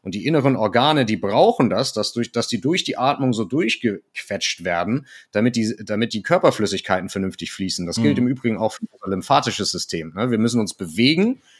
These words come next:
Speaker 1: wir brauchen ziehen und drücken, wir brauchen bewegen, aber wir brauchen auch diese Pumpe, die durch die Atmung entsteht. Und die
Speaker 2: Mhm.
Speaker 1: muss tief in den Bauch gehen. Und wenn du immer nur hier oben in die Brust atmest, dann kommt das da unten nicht an. Und das Ergebnis ist, dass die,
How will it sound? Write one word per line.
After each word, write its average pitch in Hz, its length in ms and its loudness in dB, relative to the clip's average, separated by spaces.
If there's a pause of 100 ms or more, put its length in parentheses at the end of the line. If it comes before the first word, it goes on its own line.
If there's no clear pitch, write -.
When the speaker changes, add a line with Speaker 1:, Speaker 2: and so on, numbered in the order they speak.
(140)
Speaker 1:
wir - 100 -12
brauchen 113 340 -2
ziehen 185 420 4
und 110 160 -2
drücken, 196 460 2 (280)
wir 87 100 -14
brauchen 123 320 4
bewegen, 104 340 2 (300)
aber 185 200 -4
wir 220 80 -4
brauchen 135 300 0
auch 117 140 -2
diese 98 280 -4
Pumpe, 180 320 2
die 113 100 2
durch 117 160 0
die - 160 -8
Atmung 107 400 -4
entsteht. 85 480 -10 (440)
Und 107 160 -6
die 147 60 0
Speaker 2:
Mhm. 143 60 2
Speaker 1:
muss 135 180 0
tief 170 260 0
in 120 60 2
den 107 120 2
Bauch 151 220 8 (320)
gehen. 85 140 -6
Und 87 100 -4
wenn 113 100 2
du 120 60 2
immer 135 140 2
nur 127 120 6
hier 120 140 4
oben 131 180 2
in 110 60 2
die 107 60 0
Brust 160 400 0
atmest, 101 580 -2 (260)
dann 95 160 -8
kommt 165 200 0
das 131 160 4
da 123 80 2
unten 120 240 0
nicht 110 200 -2
an. 110 220 0
Und 87 140 -10
das 101 120 -2
Ergebnis 107 440 0
ist, 107 260 -6
dass 104 160 -2
die, 95 340 -2